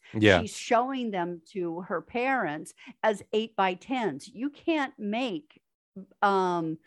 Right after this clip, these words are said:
Speaker 2: there's no negative to make prints from, from Polaroids.
Speaker 1: No, you can't. No, there isn't, is
Speaker 2: No,
Speaker 1: there?
Speaker 2: you can't.
Speaker 1: 'Cause they, there, it's, it's an, it's an automatic camera.
Speaker 2: All right. So an alternate scene is the scene where Adam attempts to leave the house after him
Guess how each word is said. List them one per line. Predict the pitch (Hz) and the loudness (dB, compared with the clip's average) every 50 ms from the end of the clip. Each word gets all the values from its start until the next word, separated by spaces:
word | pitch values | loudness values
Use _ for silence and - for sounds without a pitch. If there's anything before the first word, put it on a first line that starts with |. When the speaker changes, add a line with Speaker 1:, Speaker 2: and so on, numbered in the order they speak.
| - - - _ | -20 -20 -14 _
Speaker 2:
there's | 233 220 202 - | -4 -4 -2 -2
no | 254 269 285 277 | -2 -2 0 -2
negative | 254 240 269 285 285 294 247 208 185 190 | -2 -2 -2 -2 -2 -2 -4 -4 -4 -4
to | - - | -4 -4
make | 226 220 214 - _ | -4 -4 -4 -8 _
prints | - - 277 190 196 - - | -6 -4 -4 -4 -4 -6 -14
from, | - - - 190 175 175 | -10 -4 -2 -2 0 -2
from | 180 - 208 202 | -2 -6 -8 -6
Polaroids. | 202 262 247 277 262 214 156 110 - - - - _ | -2 -2 -2 0 -2 -4 -6 -8 -10 -14 -20 -12 _
Speaker 1:
No, | 135 127 131 127 | 2 4 4 6
you | 131 117 107 117 104 | 4 4 2 2 0
can't. | - 120 139 156 170 151 | 2 2 4 4 4 4
No, | 117 120 135 139 | 6 4 4 6
there | 127 120 139 | 6 6 6
isn't, | 165 165 - 151 135 107 | 4 4 2 -2 0 4
is | 156 190 202 | 4 4 4
Speaker 2:
No, | 262 302 | 6 6
Speaker 1:
there? | - 104 87 80 | 6 6 4 2
Speaker 2:
you | 78 | -2
can't. | - - 269 277 302 285 175 - - _ _ _ | -6 -6 -4 -2 -2 -2 -4 -6 -10 _ _ _
Speaker 1:
'Cause | - 143 131 | 0 6 8
they, | 131 131 | 8 8
there, | 123 104 123 123 127 | 8 6 4 4 4
it's, | 120 113 - | 2 0 -4
it's | 127 123 107 - - | -4 -6 -6 -4 -2
an, | 120 120 120 - - - _ - | -2 -2 -2 -2 -8 -20 _ -8
it's | - 120 - - | -8 -6 -4 -4
an | 117 123 | -4 -4
automatic | 120 113 127 135 139 139 127 123 110 | -2 0 0 4 4 4 4 2 0
camera. | - 165 196 208 143 85 80 - _ _ - _ _ _ | 0 0 2 2 2 0 -2 -4 _ _ -20 _ _ _
Speaker 2:
All | - 208 | 4 4
right. | 220 170 - - | 4 4 0 -6
So | - - 214 | -4 -2 -2
an | 208 214 - | -2 0 2
alternate | - 208 233 269 349 359 349 359 302 294 | 2 4 4 4 2 0 0 0 0 -2
scene | - 254 214 202 | -6 -6 -4 -4
is | 208 202 | -6 -6
the | - 208 | -10 -12
scene | 202 - 226 220 | -10 -8 -8 -6
where | 214 196 - | -6 -2 0
Adam | 196 196 208 214 240 247 | 2 2 2 0 -4 -10
attempts | 254 - 269 220 214 - | -6 -6 -6 -8 -8 -10
to | - 196 | -12 -10
leave | 185 196 190 196 196 | -8 -8 -8 -6 -6
the | 202 | -4
house | 220 208 185 190 190 - - | -2 -2 -2 -2 -4 -8 -2
after | - 190 190 202 196 - 226 | 0 2 2 0 -2 -8 -8
him | 208 214 170 151 151 | -6 -4 -4 -4 -6